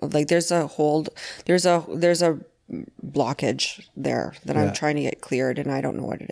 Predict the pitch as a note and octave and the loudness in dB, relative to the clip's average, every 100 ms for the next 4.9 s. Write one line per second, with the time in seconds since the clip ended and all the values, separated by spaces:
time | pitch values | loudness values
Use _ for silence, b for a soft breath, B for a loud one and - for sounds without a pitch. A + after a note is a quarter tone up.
0 | - - G2 F#2+ _ B B B B - | -6 -4 -4 -6 _ B B B B -2
1 | C#3 D3 C3+ C3 A#2 - A2 B2 G#2+ A2+ | 0 0 0 2 0 -4 -10 -8 -6 -8
2 | - G2 F#2 E2+ E2 E2 F2+ F2 F#2 - | -8 -14 -14 -14 -16 -16 -16 -14 -16 -18
3 | _ _ _ - A#3 A3+ A2 - A2+ B2 | _ _ _ -2 4 4 2 -2 2 2
4 | G2+ - _ - A2+ - G2+ A#2 G2+ | 2 -6 _ -10 -8 -6 -6 -6 -8